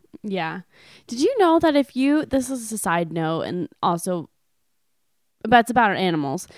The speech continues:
But did you know that if you kill, um, a police dog, that's considered ki-, killing a police officer,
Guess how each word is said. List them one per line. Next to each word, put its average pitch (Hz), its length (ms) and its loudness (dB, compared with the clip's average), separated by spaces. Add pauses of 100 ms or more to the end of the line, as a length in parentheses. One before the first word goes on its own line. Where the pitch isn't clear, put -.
(200)
But 220 80 -10
did 247 100 -4
you 339 100 0
know 330 160 4
that 269 120 4
if 247 120 0
you 269 140 -2
kill, 226 600 0 (680)
um, 185 520 -2
a 208 40 -6
police 202 360 0
dog, 262 360 4 (220)
that's 214 200 -2
considered 208 420 -2
ki-, - 200 -6 (160)
killing 208 280 -2
a 185 60 -2
police 180 360 -2
officer, 254 680 -6